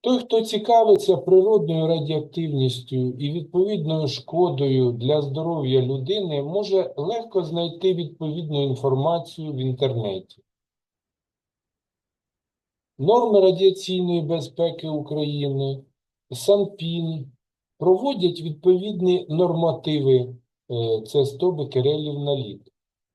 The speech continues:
які поширюються на джерела води колективного користування, для яких вимо-, виконання,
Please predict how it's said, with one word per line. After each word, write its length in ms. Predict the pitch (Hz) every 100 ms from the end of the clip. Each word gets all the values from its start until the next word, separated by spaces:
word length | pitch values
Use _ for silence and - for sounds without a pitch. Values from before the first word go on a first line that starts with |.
| _ _ _ _ _ _ -
які 440 | 127 175 185 247
поширюються 760 | 233 208 - 240 226 185 - 165
на 160 | 170 165
джерела 520 | 147 185 202 180 165
води 340 | 160 151 208
колективного 800 | 208 147 135 - 165 165 160 156
користування, 960 | 151 143 131 - 139 135 123 113 110
для 200 | 110 123
яких 540 | 147 143 - 208 - - _ _ -
вимо-, 680 | 127 151 143 156 165 135 -
виконання, 1160 | 127 156 147 151 160 160 143 131 123 120 120